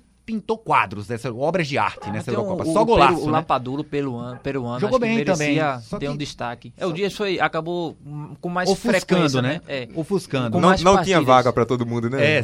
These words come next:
Speaker 1: no
Speaker 2: Mas
Speaker 1: quatro
Speaker 2: eu acho
Speaker 1: atacantes
Speaker 2: que
Speaker 1: complicaria o esquema. E o Dias, jogador do Porto, foi eleito também a revelação da Copa América, enquanto o Messi,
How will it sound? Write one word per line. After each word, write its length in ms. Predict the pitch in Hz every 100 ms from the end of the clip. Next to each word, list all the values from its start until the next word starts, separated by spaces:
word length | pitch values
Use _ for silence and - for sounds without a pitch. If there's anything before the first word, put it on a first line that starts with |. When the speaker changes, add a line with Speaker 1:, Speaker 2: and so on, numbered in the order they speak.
| -
Speaker 1:
no 60 |
Speaker 2:
Mas 100 | 165
Speaker 1:
quatro 260 | 170 185 180
Speaker 2:
eu 40 |
acho 80 | 180
Speaker 1:
atacantes 300 | 160 170 165
Speaker 2:
que 40 | 185
Speaker 1:
complicaria 460 | 180 180 180 160
o 20 |
esquema. 440 | 160 - 123 113 117
E 80 | 202
o 60 |
Dias, 360 | 151 170 175 196
jogador 240 | 160 147
do 100 | 151
Porto, 380 | 151 139 151 156
foi 160 | - 156
eleito 320 | 123 139 - _ _ _ -
também 240 | 143 135
a 40 | 135
revelação 720 | 147 147 156 - - 131 117 -
da 120 | 120
Copa 240 | 113 123 147
América, 320 | 139 135 147
enquanto 260 | 147 147 180
o 60 |
Messi, 520 | 143 127 139 175 160